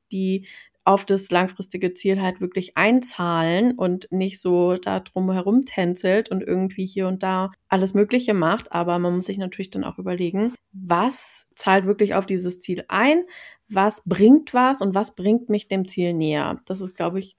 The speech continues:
super, super wichtig. Genau. Und wie ist es denn bei dir? Hast du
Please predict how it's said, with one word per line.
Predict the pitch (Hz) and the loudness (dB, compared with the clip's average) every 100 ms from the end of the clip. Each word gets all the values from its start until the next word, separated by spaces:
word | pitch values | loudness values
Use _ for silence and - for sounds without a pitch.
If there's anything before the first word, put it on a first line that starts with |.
| _ | _
super, | - 190 180 | -4 -2 -2
super | 180 180 175 | -4 -4 -4
wichtig. | 147 - - 165 - - _ _ _ _ - | -4 -6 -4 -4 -4 -12 _ _ _ _ -2
Genau. | 202 180 160 - - | 2 4 2 0 -2
Und | 208 196 196 202 - | 2 6 6 4 -2
wie | 196 240 - | 2 2 2
ist | 294 277 | 0 -2
es | 247 | -2
denn | - 208 | 2 4
bei | 202 | 2
dir? | 190 226 185 185 247 - _ | 2 4 4 4 2 -4 _
Hast | - - 254 - 311 | -4 0 -2 0 4
du | 302 330 | 4 4